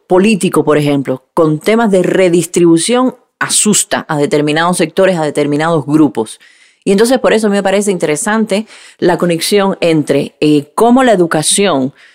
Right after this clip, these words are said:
cómo siguen habiendo determinados nichos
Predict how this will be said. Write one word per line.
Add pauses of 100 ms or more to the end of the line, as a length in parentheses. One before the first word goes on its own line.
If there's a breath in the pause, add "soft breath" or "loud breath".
(200 soft breath)
cómo
siguen
habiendo
determinados
nichos